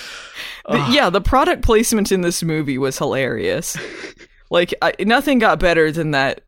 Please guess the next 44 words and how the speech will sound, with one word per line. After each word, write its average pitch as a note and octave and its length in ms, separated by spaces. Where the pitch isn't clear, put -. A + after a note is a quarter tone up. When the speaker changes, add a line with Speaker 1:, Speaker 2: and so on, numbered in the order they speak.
Speaker 1:
that D#3 160
Game D3 320
Boy C#3 200
thing C3+ 260
at A#2 100
the C3+ 120
end. A2 320
Speaker 2:
I A#3+ 120
Speaker 1:
Like, C#4 100
Speaker 2:
know. C#4 460
<laughs> - 40
Speaker 1:
I E4+ 120
didn't E4+ 180
even C#4+ 240
know. C4+ 240
I, D#4 300
I'd D#4+ 180
already, B3+ 440
like, F#3+ 340
closed A#3+ 720
the F#3 100
video, C#3+ 680
and D#3+ 180
Phelan, A3+ 480
I D#3 80
was D#3 160
watching F#3+ 340
it D#3+ 80
with C#3+ 140
him, E3+ 380
and D3+ 180
he, A3 300
uh, D#3 320
he G#3+ 200
skims A#3+ 400
to - 100
the E3+ 180
end, F3+ 460
and F#3+ 100
I F#3+ 100
hear, A#3 200
like, F3 260
"Whoa, C#4+ 360
Game G#3 180